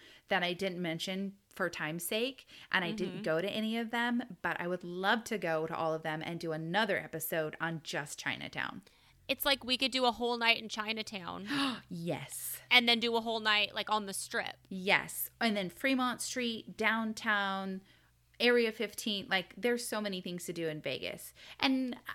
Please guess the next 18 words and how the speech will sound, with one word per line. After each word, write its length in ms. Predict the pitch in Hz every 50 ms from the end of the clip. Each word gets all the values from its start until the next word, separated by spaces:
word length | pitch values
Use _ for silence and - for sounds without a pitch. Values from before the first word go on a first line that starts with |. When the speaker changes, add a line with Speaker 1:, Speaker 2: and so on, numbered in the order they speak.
| - - -
Speaker 1:
I 280 | - 233 254 294 311 311
left 320 | 277 254 240 233 233 -
a 60 | 214 208
ton 340 | - - - - 269 254
of 80 | 247 240
things 240 | 240 208 208 208 190
off 160 | 165 170 -
this 180 | 190 170 - -
list 240 | 165 165 - -
because, 520 | - 170 170 - 160 156 156 151 156 - - -
you 120 | 202 170
know, 120 | 147 143 151 -
t-, 120 | - - - -
for 140 | - 170
time's 280 | - - 170 160 165 -
sake, 200 | - 151 143 - -
again. 400 | - 180 160 156 117 85 - 165 - - - - - - - _
But 240 | - 196 175 -